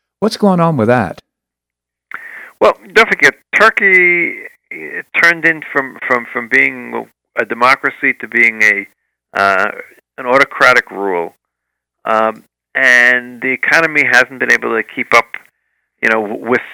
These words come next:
Speaker 2: uh, let's put it this way, Erdogan wants, the, as any sort of populist leader, he wants to keep his people happy.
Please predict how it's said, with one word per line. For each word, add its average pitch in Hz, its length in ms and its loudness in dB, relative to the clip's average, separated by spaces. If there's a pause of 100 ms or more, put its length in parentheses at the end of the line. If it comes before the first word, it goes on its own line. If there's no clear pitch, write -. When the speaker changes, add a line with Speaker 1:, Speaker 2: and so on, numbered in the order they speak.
(260)
Speaker 2:
uh, - 580 -16 (560)
let's 143 120 0
put 143 100 0
it 123 40 0
this 120 100 6
way, - 20 -
Erdogan 147 520 4
wants, 127 220 2 (180)
the, 107 240 -6 (120)
as 117 120 2 (160)
any 139 200 0 (100)
sort 123 180 0
of 117 80 2 (420)
populist 131 460 0
leader, 123 300 2
he 117 60 0
wants 113 260 0
to 110 60 -10
keep - 180 -14
his 107 180 -6
people 127 300 -4
happy. 113 420 0